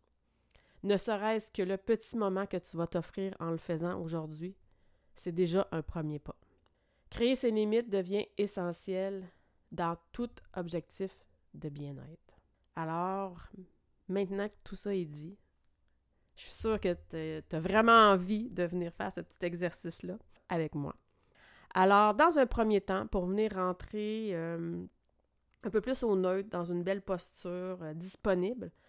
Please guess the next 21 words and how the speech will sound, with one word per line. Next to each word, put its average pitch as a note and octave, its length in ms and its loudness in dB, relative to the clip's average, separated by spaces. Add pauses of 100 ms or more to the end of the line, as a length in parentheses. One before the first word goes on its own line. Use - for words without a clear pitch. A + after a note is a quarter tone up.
(440)
je E3 100 -12
vais F#3+ 340 2
venir, A#3+ 360 0
euh, F3+ 340 0
t'inviter B3+ 640 -2
à F3+ 120 -4
venir F#3 180 0
faire A3 220 -4
une F#3 160 0
petite - 380 -8
centration, F#3+ 760 -4
respiration F3 1080 -4
avec D3+ 260 -10
moi. C3+ 180 -14 (1300)
Alors, F3+ 180 -4
je F#3 80 -4
vais F3+ 60 -4
t'inviter G3+ 440 -2
à A3 80 2
t'installer G3 480 -2
confortablement F3 880 -4